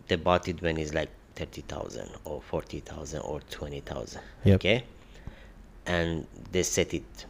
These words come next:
Speaker 1: and forget it, because investment is more about set and forget
Speaker 2: Mm.
Speaker 1: in the term of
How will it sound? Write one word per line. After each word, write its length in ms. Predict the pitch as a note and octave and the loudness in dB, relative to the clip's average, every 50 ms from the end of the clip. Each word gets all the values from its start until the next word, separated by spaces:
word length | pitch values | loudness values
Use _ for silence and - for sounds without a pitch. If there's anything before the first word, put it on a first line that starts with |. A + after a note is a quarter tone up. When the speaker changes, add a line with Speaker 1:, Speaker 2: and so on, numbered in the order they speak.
| - - | -8 -6
Speaker 1:
and 120 | E2 D#2+ | -6 -6
forget 400 | - - E2+ D#2 D2 D#2+ D2 - | -4 -2 -2 -2 -2 -2 -4 -4
it, 80 | D#2+ - | -6 -10
because 280 | - - - F#2 D#2+ - | -6 -2 0 0 2 2
investment 480 | E2+ E2 D#2+ D#2+ E2+ E2 - - E2 D#2 | 2 0 2 2 2 0 0 -2 -4 -4
is 60 | D2 | -2
more 160 | D#2+ E2 D#2+ | 0 0 0
about 220 | D#2 D2 D2+ D2+ - | 0 0 -2 -2 0
set 260 | - - E2+ D#2 - | 2 2 0 0 -2
and 120 | D2+ D2+ | -4 -6
forget 280 | - - D#3+ D3+ - D3+ | -6 -6 6 12 12 12
Speaker 2:
Mm. 300 | C#3+ C#3 B2 G#2 F#2+ G2 - - - - | 12 12 12 12 12 10 6 0 -10 -8
Speaker 1:
in 180 | - F#2 F#2 E2+ | -4 -2 0 0
the 120 | E2 E2 | 0 0
term 380 | D#2+ - - G2+ F2 E2 E2 D#2+ | 0 0 2 4 4 4 4 2
of 100 | D#2 | 0